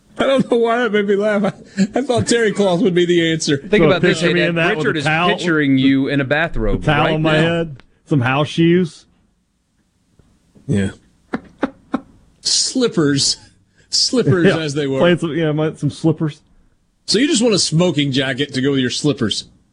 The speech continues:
Speaker 3: Oh, if we can go the, the Hugh Hefner look, yeah, for sure.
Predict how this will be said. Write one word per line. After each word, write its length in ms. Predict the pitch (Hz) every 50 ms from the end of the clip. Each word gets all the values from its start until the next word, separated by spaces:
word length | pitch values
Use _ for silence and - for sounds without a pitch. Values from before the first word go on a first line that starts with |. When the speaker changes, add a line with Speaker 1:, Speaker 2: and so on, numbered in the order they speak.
| _ _ _ -
Speaker 3:
Oh, 160 | 143 151 131
if 200 | 123 120 120 113
we 100 | 113 185 208
can 80 | 196 175
go 120 | 147 131
the, 120 | 120 135
the 120 | 127 123 113
Hugh 180 | 95 147 156
Hefner 460 | 120 117 127 131 - - 135 110 92 87
look, 240 | 85 82 80 -
yeah, 160 | 107 113 101 98
for 140 | - -
sure. 260 | 101 - 107 107 95